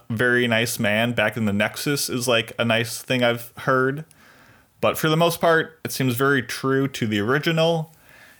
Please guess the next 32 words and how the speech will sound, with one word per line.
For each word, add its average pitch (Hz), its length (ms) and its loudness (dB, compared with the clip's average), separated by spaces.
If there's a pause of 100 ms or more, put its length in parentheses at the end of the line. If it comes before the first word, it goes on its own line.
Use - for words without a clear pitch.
It 113 240 -4
is 117 240 2
a 113 40 -2
game 123 240 0
where 117 120 2
you 113 140 0
s-, 107 80 -2
start, - 920 0 (280)
and 123 120 0
it's 113 160 0
not 147 220 2
a 113 300 2
straight 127 500 -2
shot 120 360 0
to - 80 -6
the 107 120 -2
end 123 100 0
of 135 100 -2
the 143 80 0
game. 139 300 0
It's - 340 -4 (380)
immediately 156 480 2
you're 131 360 2
given 123 600 -2
the 120 140 0
ability, 117 800 0
after 117 220 0
you 110 100 -2
beat 110 220 -4
the 107 80 -4
first 120 460 0
level, 104 500 0